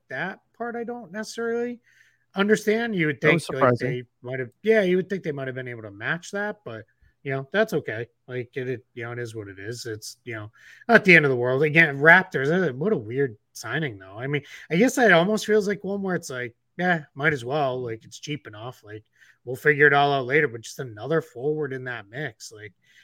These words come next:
Speaker 1: they just can't help themselves. If you're, if you're six-foot-eight to six-foot-ten
Speaker 2: You can't
Speaker 1: and
Speaker 2: stop.
Speaker 1: you can play,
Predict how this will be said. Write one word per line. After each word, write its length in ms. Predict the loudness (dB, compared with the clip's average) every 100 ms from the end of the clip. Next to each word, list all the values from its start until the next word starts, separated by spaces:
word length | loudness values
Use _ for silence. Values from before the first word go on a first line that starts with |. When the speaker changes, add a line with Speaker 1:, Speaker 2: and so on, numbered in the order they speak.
| _ -8
Speaker 1:
they 100 | -2
just 280 | -2 0
can't 160 | 0 0
help 260 | 0 -2 -2
themselves. 640 | -6 -6 -12 -16 -14 -10
If 360 | -8 -6 -8 0
you're, 160 | -2 -2 -20 _ _
if 140 | 2
you're 260 | 4 4 -2 _
six-foot-eight 800 | -4 -2 -2 0 4 4 4 0
to 100 | -10
six-foot-ten 560 | -6 -8 -6 -6 -4 0 2
Speaker 2:
You 40 |
can't 80 | 2
Speaker 1:
and 80 | 2
Speaker 2:
stop. 260 | 2 2
Speaker 1:
you 60 | -2
can 60 | -6
play, 480 | -4 -2 -4 -6